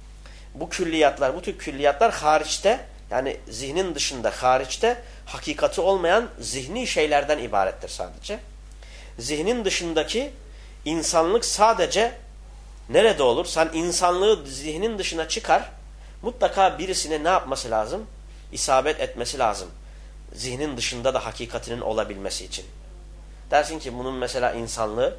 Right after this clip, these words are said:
çok iyi. Yani birisine isabet ettirmen lazım. Tutup havada duramaz. Zihnin dışında çıktığı an birine isabet eder. Havada bir yerde duramaz, bir boşlukta duramaz, birine isabet etmeden duramaz.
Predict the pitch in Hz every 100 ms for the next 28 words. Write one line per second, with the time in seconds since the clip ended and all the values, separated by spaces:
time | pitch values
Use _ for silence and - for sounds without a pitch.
0 | - 117 - 98 113 110 185 214 180 170
1 | 156 143 170 - 120 127 127 104 90 92
2 | - - - - - 175 147 160 170 143
3 | 156 143 107 117 139 156 135 139 139 131
4 | - - - 233 202 233 - - 139 160
5 | 160 156 - 113 113 101 90 87 - -
6 | - - - - 127 147 165 185 180 170
7 | 160 127 139 170 147 110 143 147 143 -
8 | - 127 139 151 110 104 139 135 147 131
9 | 131 131 135 143 123 135 127 113 127 101
10 | 85 -